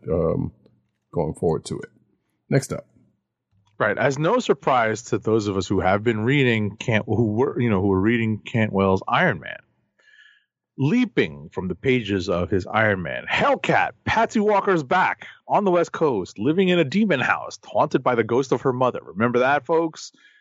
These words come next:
Speaker 2: Yes, it's back. That was, in fact, the premise for a new Hellcat title that is going to be released this upcoming week, March fifteenth. And it's written by Christopher Cantwell with art by Alex Lins co-, and the cover by Pere Perez.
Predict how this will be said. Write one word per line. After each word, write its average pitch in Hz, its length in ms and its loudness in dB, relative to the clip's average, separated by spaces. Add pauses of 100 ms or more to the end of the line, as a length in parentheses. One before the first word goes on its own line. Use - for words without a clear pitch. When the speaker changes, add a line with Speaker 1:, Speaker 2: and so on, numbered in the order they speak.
(320)
Speaker 2:
Yes, 104 440 0
it's 110 220 -4
back. 95 500 0
That 117 260 0
was, 135 640 0
in 151 340 0
fact, 107 480 0
the 110 80 -10
premise 104 360 0
for 120 300 -2
a 120 120 0
new 101 360 -6 (100)
Hellcat 92 420 -2 (100)
title 165 400 2 (380)
that 127 120 2
is 113 220 2 (360)
going 165 280 0
to 120 40 -4
be 104 120 -2
released 92 400 -2
this 95 140 -4
upcoming 85 420 -6
week, 151 260 0
March 87 240 2
fifteenth. 160 540 -2 (640)
And 104 420 2
it's 92 140 -4
written 113 180 0
by 92 120 2
Christopher - 360 -2
Cantwell 160 460 2
with 135 120 2
art 151 220 0
by 107 140 0
Alex 92 360 0
Lins 160 380 0
co-, - 200 -4
and 101 280 0
the 90 80 0
cover 151 340 0
by 98 140 0
Pere 90 380 0
Perez. - 640 -10